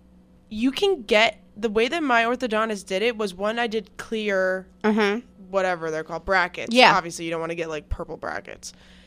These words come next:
Speaker 1: And he put them, like, really low. So you couldn't even see them when I would talk
Speaker 2: Mm.
Speaker 1: or when I would smile.
Speaker 2: Well, there's this new thing that this, um, this place here, I know she's, she said she's from Canada, so I don't know if they have this in Canada. It might be worth the trip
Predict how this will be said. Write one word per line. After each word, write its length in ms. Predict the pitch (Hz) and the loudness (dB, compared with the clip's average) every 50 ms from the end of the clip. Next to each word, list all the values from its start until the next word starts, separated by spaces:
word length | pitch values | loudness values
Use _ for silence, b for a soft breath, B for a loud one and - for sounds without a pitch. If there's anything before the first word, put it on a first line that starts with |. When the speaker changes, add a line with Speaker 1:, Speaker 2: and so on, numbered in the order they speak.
| b b b b - | b b b b -2
Speaker 1:
And 460 | 196 214 208 202 196 196 196 190 196 | 0 2 2 4 4 2 2 0 -2
he 160 | 180 196 226 | -4 -8 -6
put 240 | 208 - 233 233 233 | -4 -2 -2 0 0
them, 120 | 294 311 | 0 0
like, 120 | 302 294 247 | 2 0 0
really 340 | 220 196 214 233 233 226 202 | -2 -2 -2 -2 -2 -2 -4
low. 440 | 180 165 165 175 180 170 139 - - - _ - - b b b b b b b | -6 -4 -2 0 0 0 0 -4 -8 -16 _ -20 -20 b b b b b b b
So 140 | - - 269 | -8 -4 -4
you 140 | 269 254 247 | -2 -2 -2
couldn't 180 | - 349 381 403 | 0 0 0 0
even 180 | 370 294 233 | 0 -2 -4
see 280 | - - - - 240 262 | -4 -6 -8 -6 -2 -2
them 160 | 202 165 165 | 0 0 0
when 80 | 170 170 | 0 0
I 80 | 160 208 | 0 0
would 140 | 208 208 202 | 0 2 2
talk 260 | 202 196 185 170 185 | 2 2 2 2 2
Speaker 2:
Mm. 320 | 180 180 170 170 165 165 - - - - | 0 0 0 -2 -4 -6 -8 -10 -4 0
Speaker 1:
or 160 | 226 240 226 | 2 4 4
when 140 | 214 214 208 | 4 4 2
I 60 | 196 | 2
would 120 | 190 185 | 0 -2
smile. 420 | - - 190 175 139 98 76 - - | -4 -6 -6 -4 -4 -4 -6 -4 2
Speaker 2:
Well, 100 | 202 240 240 | 4 4 4
there's 320 | 202 214 214 202 196 202 | 6 4 4 4 2 0
this 240 | - 226 208 - - | 0 0 0 0 0
new 280 | 196 190 190 185 202 196 | 2 2 2 2 2 0
thing 540 | - - - 175 147 147 156 165 185 196 - - | -4 -4 -2 0 0 2 2 2 0 0 -2 -4
that 340 | 190 - 185 165 160 147 - - - - | -2 2 4 4 4 4 2 -4 -12 -12
this, 300 | - - 202 175 - - | -6 -2 -2 -2 -2 -2
um, 480 | - 131 170 165 156 156 156 147 143 - - - - - - - - - - - - - - - - | 0 0 2 2 2 2 2 0 0 -4 -8 -14 -20 -20 -20 -20 -20 -20 -20 -20 -20 -20 -20 -2 2
this 440 | - 214 180 - - - - - - _ b b b b b b b b b b b - - - - - - - - | 2 2 2 2 -2 -8 -12 -16 -18 _ b b b b b b b b b b b -20 -20 -20 -20 -20 -20 -12 -2
place 300 | - 254 220 247 254 - | 2 2 2 2 0 -2
here, 420 | - - 214 185 180 185 208 226 - | -4 -2 0 2 4 4 4 4 4
I 80 | 190 | 2
know 140 | 196 196 196 | 2 2 2
she's, 340 | 190 - - 220 - - - | 2 0 0 -2 -4 -4 -4
she 160 | - - 220 | -4 -4 -4
said 240 | 175 - - 202 175 | -6 -4 -2 -2 -2
she's 160 | - 214 202 | -2 -2 -2
from 140 | - 226 202 | -2 -2 -2
Canada, 560 | - - 165 143 135 131 135 147 160 170 190 | -2 -2 -2 -2 -2 -2 0 2 4 4 2
so 120 | - - 170 | 2 2 0
I 40 | 160 | 2
don't 120 | 165 160 | 2 0
know 60 | 160 160 | 0 0
if 40 | 156 | -2
they 80 | 160 | -2
have 220 | 156 165 151 139 - | -2 -2 -2 -4 -4
this 160 | 147 - - | -6 -6 -6
in 80 | 185 | -4
Canada. 320 | 180 196 190 190 190 185 196 | -2 -2 -2 0 0 0 0
It 60 | 180 | 0
might 200 | 160 156 147 - - | 0 -2 -4 -4 -6
be 80 | 151 | -8
worth 240 | 147 156 156 160 - - | -8 -6 -8 -8 -8 -12
the 60 | 147 | -14
trip 400 | - - - 160 - 240 - | -10 -8 -6 -4 -4 -6 -8